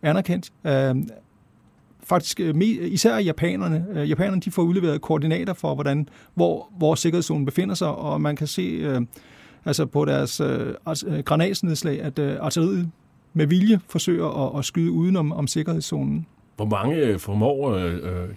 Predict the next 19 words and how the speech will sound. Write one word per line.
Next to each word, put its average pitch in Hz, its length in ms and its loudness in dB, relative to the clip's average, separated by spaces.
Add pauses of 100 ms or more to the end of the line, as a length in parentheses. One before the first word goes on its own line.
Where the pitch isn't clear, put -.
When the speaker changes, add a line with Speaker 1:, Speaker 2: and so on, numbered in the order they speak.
Speaker 2:
John 85 120 -2
Rabe 73 340 -4
at, 95 260 -4
at - 100 -10
redde, 123 360 -4 (100)
øh, 117 220 -6 (300)
kinesiske 131 380 -6
flygtninge 127 560 -6 (300)
på 123 140 -8
ba-, 123 120 2
på 120 80 -4
den 131 160 0
baggrund? 127 380 -6 (1080)
Speaker 1:
Altså, 165 180 0
vi, 190 60 0
vi 180 120 0
taler 202 240 4
om, 156 220 4
øh, 156 540 0